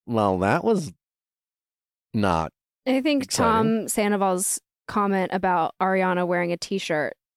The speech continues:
Speaker 2: during them having sex was a lot more
Speaker 1: Yeah,
Speaker 2: shocking
Speaker 1: right?
Speaker 2: than whatever Raquel had to say at the end.
Speaker 1: Exactly. And it was basically Tom,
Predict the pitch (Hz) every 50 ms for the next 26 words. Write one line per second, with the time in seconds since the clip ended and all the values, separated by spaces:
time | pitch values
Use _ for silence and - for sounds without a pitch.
0 | _ - 214 190 185 180 175 175 175 175 - - - - 190 190 180 196 180 175
1 | 170 170 170 - - 170 160 - - - - 185 170 - - 175 170 165 165 160
2 | 151 151 - - _ - _ _ _ _ _ _ _ _ - 180 170 151 139 135
3 | 120 117 113 170 - _ _ _ _ _ _ _ - - 160 233 294 269 240 220
4 | 214 214 - 208 180 180 170 165 131 135 156 208 240 196 180 175 175 165 165 180
5 | 185 180 180 170 170 165 165 170 - 202 175 170 185 156 156 156 - 160 123 -
6 | - 156 156 135 120 113 - - - 160 147 156 202 247 302 285 - 123 92 87
7 | 73 - - 156 165 165 160 160 156 - _ _ _ _ _ _ _ _ _ _
8 | _ _ _ _ _ _ _ _ _ _ _ _ _ _ _ _ _ _ - 175
9 | 175 170 170 143 - 196 214 226 233 - 226 202 175 175 170 151 127 - 123 139
10 | 120 101 90 85 80 80 85 85 -